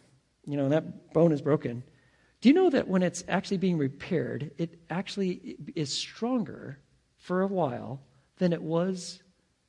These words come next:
before it was broken? And that's what God does. When we truly come to Him, when we take our pain to Him, when we look to God for His power and perspective and peace,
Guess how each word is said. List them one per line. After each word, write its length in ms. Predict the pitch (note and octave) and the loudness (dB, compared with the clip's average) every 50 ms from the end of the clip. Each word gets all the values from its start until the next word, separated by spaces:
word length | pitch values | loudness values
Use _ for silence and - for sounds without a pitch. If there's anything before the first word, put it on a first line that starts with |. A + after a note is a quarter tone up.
| _ _ _ _ _ _ _ _ | _ _ _ _ _ _ _ _
before 320 | _ D#3+ C3+ - - E3+ D#3 | _ -8 -8 -4 -2 -2 -2
it 60 | - | -2
was 160 | - C#3+ C3 | -4 -6 -6
broken? 460 | C#3 - - D#3 D3 C#3 - A2+ A2 - - _ _ _ _ _ _ _ _ _ _ _ _ _ _ _ _ _ _ _ _ _ _ _ _ - - - - _ _ _ - | -6 -6 -4 -4 -4 -4 -6 -12 -18 -18 -20 _ _ _ _ _ _ _ _ _ _ _ _ _ _ _ _ _ _ _ _ _ _ _ _ -20 -20 -20 -20 _ _ _ -2
And 80 | A#3+ | 0
that's 180 | C4 D4 C#4+ - | 0 0 0 -2
what 120 | - F#3 | -6 -4
God 220 | E3+ F#3+ F#3+ F3+ C#3 | -2 -2 -2 -2 -4
does. 420 | C3 - C3 B2+ - - - - - _ _ _ _ _ _ _ _ _ _ - - - _ | -6 -8 -8 -8 -10 -12 -12 -14 -14 _ _ _ _ _ _ _ _ _ _ -20 -20 4 _
When 180 | G3+ A#3 A#3 | 12 12 12
we 140 | B3 B3 A#3 | 12 12 10
truly 520 | B3 - - - C#4+ D#4 D#4 D#4+ D#4 D4 | 8 4 2 4 6 8 10 10 10 10
come 280 | D4 - - B3 A#3+ A#3+ | 8 4 0 0 2 2
to 60 | B3 | 2
Him, 440 | F#3 E3+ F3+ C#3+ B2 - - B2+ - - _ _ _ _ _ _ _ _ _ | 2 2 0 0 0 -4 -8 -10 -14 -18 _ _ _ _ _ _ _ _ _
when 160 | - G3+ A3+ A#3 | 8 10 10 12
we 140 | B3+ B3 | 10 10
take 640 | A#3 - - - C4+ C#4+ A#3+ G3 - - - - - - _ _ _ _ _ | 8 4 4 6 8 8 8 6 4 -2 -12 -16 -18 -20 _ _ _ _ _
our 180 | F3+ G3+ A3+ A3 | 8 8 8 8
pain 380 | A3 - - A#3+ A#3 A3+ A3+ | 6 4 6 8 8 10 10
to 80 | G#3 G3+ | 8 6
Him, 400 | E3 - E3 C3+ A#2 A2 A2+ A#2+ - _ - - - - | 6 4 2 0 0 -4 -8 -12 -14 _ -20 -20 -20 6
when 160 | - G#3+ A3+ A#3 | 10 10 12 12
we 100 | B3 A#3+ | 12 12
look 220 | B3+ D#4 D4+ D4 | 12 12 10 10
to 80 | C4+ G#3 | 4 6
God 360 | F3+ G#3+ F#3+ F3+ F3+ F3 - | 8 8 10 10 10 8 8
for 100 | G#3+ G3 | 6 6
His 200 | F#3 G#3 G3 - | 6 6 6 4
power 380 | - - - A3 G#3 G#3 F#3 | -2 0 4 6 8 8 8
and 100 | F3+ E3 | 8 6
perspective 540 | - G3 F3 - - G3+ F#3+ F#3+ G#3 E3+ C#3+ | 4 0 -2 0 2 2 2 4 2 2 2
and 160 | E3+ E3 D#3 | 2 -2 -2
peace, 580 | D#3+ - - E3 C#3 C#3 D#3+ - - - - - | -4 -4 -2 -2 0 0 0 0 -2 -2 -4 -6